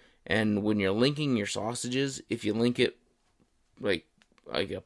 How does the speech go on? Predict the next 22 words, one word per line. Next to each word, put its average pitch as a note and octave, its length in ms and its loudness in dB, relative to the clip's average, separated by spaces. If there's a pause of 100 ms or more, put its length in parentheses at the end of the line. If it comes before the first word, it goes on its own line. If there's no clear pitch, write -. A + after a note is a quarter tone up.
(100)
proper A2+ 420 0
sausage A#2+ 560 -4
place, B2 360 0 (520)
you A#2+ 200 2
can A#2+ 80 2
get C#3 340 2
links B2+ 420 -2
that G#2+ 180 0
are, G2 360 2 (1300)
you C#3 140 -2
know, E2 180 -4 (640)
each, D#3 300 4 (380)
each E3 280 -4
sausage C#3 500 2
is A#2 120 2
about, A2 300 2
you A#2+ 80 -2
know, A2+ 100 2
that G2+ 220 -2 (460)
eight B2 180 4
inches A#2+ 340 0
long, A#2+ 360 -2